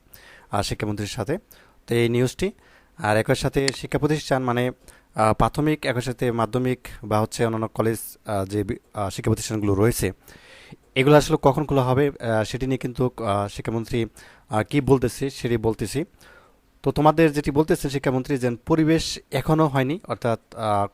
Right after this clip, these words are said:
খুব দ্রুত একটি সিদ্ধান্ত আসতেছে, তবে, আহ, খুব শীঘ্রই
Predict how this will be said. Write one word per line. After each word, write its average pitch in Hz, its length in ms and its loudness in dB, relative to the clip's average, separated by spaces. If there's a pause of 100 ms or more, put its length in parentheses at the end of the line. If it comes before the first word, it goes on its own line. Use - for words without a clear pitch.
খুব 110 200 -4
দ্রুত 127 240 2
একটি 139 240 0
সিদ্ধান্ত 131 500 0 (380)
আসতেছে, 120 420 -4
তবে, 127 340 2 (400)
আহ, 107 240 4
খুব - 240 4
শীঘ্রই 160 520 2